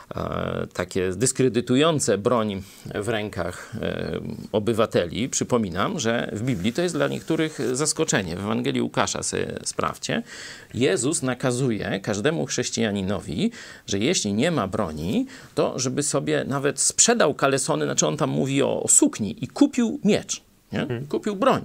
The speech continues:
Speaker 1: nie? To jest nakaz Jezusa, ale to tak oczywiście w Kościele wam o tym nie powiedzą. Dlatego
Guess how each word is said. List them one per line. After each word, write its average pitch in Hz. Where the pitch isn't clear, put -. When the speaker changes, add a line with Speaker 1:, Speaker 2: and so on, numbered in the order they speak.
Speaker 1:
nie? -
To -
jest -
nakaz 196
Jezusa, 147
ale 349
to 190
tak 165
oczywiście 135
w -
Kościele 151
wam 123
o 131
tym 120
nie 180
powiedzą. 135
Dlatego 147